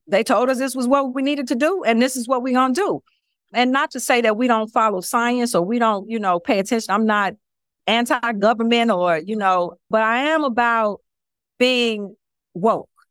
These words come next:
and thinking for myself, because I had family members getting into it about, you know, the vaccine. And when you ask, "Well, do you really know what's in the vaccine? Do you really, like, what?"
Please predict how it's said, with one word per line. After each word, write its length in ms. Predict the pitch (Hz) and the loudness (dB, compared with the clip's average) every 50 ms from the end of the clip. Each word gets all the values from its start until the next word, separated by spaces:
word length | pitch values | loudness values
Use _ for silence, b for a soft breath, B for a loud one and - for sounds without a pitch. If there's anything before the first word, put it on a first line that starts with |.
| _ _ _ _ _ _ - | _ _ _ _ _ _ -2
and 200 | 208 214 196 196 | -2 -2 -2 -2
thinking 320 | - 285 277 254 - 233 214 | -2 -2 0 0 0 -2 0
for 120 | - 233 | 0 0
myself, 520 | 208 196 170 165 - - 185 139 - - _ - - _ _ _ _ _ _ _ _ _ _ _ | 0 0 0 -2 -2 0 0 0 -2 -4 _ -20 -20 _ _ _ _ _ _ _ _ _ _ _
because 840 | 233 240 226 - 285 262 240 233 233 226 220 214 208 202 196 - - _ _ _ _ _ _ _ _ _ | -2 0 0 2 2 2 2 2 2 2 0 0 -2 -4 -6 -10 -16 _ _ _ _ _ _ _ _ _
I 200 | - 214 254 302 | -2 -2 0 0
had 320 | 339 311 262 226 196 196 - | 2 2 2 2 2 0 -2
family 380 | 262 262 294 302 277 254 240 | -2 0 0 0 0 -2 -2
members 500 | 220 208 202 190 185 175 180 175 160 - | -2 -2 -2 -2 -2 -2 -4 -6 -6 -6
getting 300 | 151 - 208 214 180 190 | -4 -2 -2 0 0 -2
into 340 | 185 175 170 - 247 202 190 | -4 -4 -4 -2 0 0 0
it 80 | 175 175 | 0 0
about, 440 | 175 190 175 170 170 170 160 - | 0 0 -2 0 0 -2 -4 -4
you 180 | - 185 190 202 | -6 -10 -8 -4
know, 380 | 190 175 165 160 160 156 147 - _ _ _ _ _ _ | 0 2 2 2 2 -2 -4 -10 _ _ _ _ _ _
the 100 | - 190 | -4 -2
vaccine. 720 | 180 196 196 190 190 185 - - 226 208 170 147 - - _ _ _ _ _ _ _ _ _ _ _ - | 0 2 0 0 -2 -4 -6 -6 -6 -6 -8 -10 -14 -16 _ _ _ _ _ _ _ _ _ _ _ -2
And 600 | 233 254 254 247 247 240 233 226 220 220 208 - - _ _ _ _ 185 185 _ - | 0 0 0 0 0 0 0 -2 -2 -4 -6 -8 -12 _ _ _ _ -20 _ _ -10
when 300 | 214 226 226 254 262 254 | -4 0 2 2 2 2
you 160 | 269 285 262 | 2 0 2
ask, 340 | - 285 302 311 277 - - | 2 2 2 2 0 0 0
"Well, 180 | 285 269 262 | 0 2 2
do 200 | 254 214 233 277 | 0 0 0 0
you 240 | 277 269 311 349 330 | 2 2 2 2 2
really 260 | 262 269 330 349 370 | 2 2 2 0 0
know 200 | 349 359 359 349 | -2 -2 -2 -2
what's 260 | 349 381 330 330 - 339 | 0 2 0 0 0 -2
in 120 | 339 349 | -4 -4
the 100 | 349 339 | -4 -4
vaccine? 500 | 302 349 359 359 - - 359 339 330 285 | -4 -4 -4 -4 -6 -8 -6 -6 -4 -4
Do 80 | 277 277 | -2 0
you 180 | 262 311 330 | 2 2 2
really, 220 | 262 294 311 311 277 | 2 2 0 2 2
like, 200 | 302 302 277 254 | 0 0 0 -2
what?" 360 | 226 233 277 254 214 233 | -2 -2 -2 -2 -2 -4